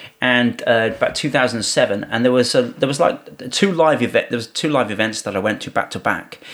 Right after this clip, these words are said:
and they were talks with authors that I really liked. One was by a playwright called Harold Pinter, who was renowned for these Pinteresque silences and this kind of uneasiness and paranoia.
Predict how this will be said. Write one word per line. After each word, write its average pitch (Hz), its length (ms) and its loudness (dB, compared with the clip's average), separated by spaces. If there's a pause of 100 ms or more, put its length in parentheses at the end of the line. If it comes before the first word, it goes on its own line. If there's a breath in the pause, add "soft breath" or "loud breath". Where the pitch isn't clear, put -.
(160 loud breath)
and 127 120 2
they 143 60 6
were 143 80 2
talks - 540 2
with 120 120 4
authors 139 400 4
that 104 120 0
I 104 60 4
really 101 280 2
liked. 101 480 -2 (400 loud breath)
One 156 180 0
was 175 160 0
by 120 260 0
a - 20 0
playwright 117 400 0
called 107 140 -2
Harold 107 540 0
Pinter, - 580 -6 (440 loud breath)
who 127 120 0
was 113 200 2
renowned 104 580 2
for 98 200 -2
these 92 240 0
Pinteresque 92 520 2
silences 95 880 0
and 98 120 -4
this 101 160 0
kind 101 220 2
of 90 100 -2 (140)
uneasiness 101 640 2
and 92 100 -4
paranoia. 98 640 -2